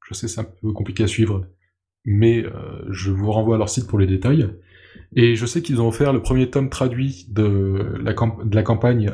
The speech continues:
à, aux gens qui avaient souscrit à Starfi-, à Starfinder. Je ne sais pas si c'est encore arrivé, euh, et en tout cas, je sais que ce n'est pas achetable si vous n'avez pas participé au, euh, financement participatif.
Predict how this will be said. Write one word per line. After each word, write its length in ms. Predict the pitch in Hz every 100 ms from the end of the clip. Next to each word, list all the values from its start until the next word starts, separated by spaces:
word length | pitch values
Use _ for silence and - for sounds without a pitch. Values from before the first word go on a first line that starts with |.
| -
à, 240 | 120 110
aux 120 | 110
gens 140 | 101 123
qui 120 | -
avaient 100 | 98
souscrit 420 | - 90 - 123
à 100 | 104
Starfi-, 360 | 98 95 101 98 -
à 220 | 104 101
Starfinder. 500 | - 101 101 104 151 104 87 - - - - - - _ _
Je 160 | - 107
ne 80 | 143
sais 160 | -
pas 140 | 139 139
si 100 | 123
c'est 120 | 120
encore 260 | 110 113 104
arrivé, 500 | 95 98 120 123 -
euh, 320 | 107 98 95 - - - - - - -
et 300 | 113 107 110
en 140 | 113 101
tout 80 | -
cas, 160 | 123
je 140 | 117 104
sais 200 | - 135
que 60 |
ce 100 | -
n'est 80 | 104
pas 200 | 104 123 -
achetable 380 | 107 - 127 127
si 180 | - 107
vous 60 |
n'avez 140 | 104 104
pas 120 | 123 117 - - - - - - -
participé 580 | 120 - - - 147 -
au, 280 | 143 139 120
euh, 300 | 107 104 98
financement 360 | - 120 -
participatif. 640 | - 107 - - - -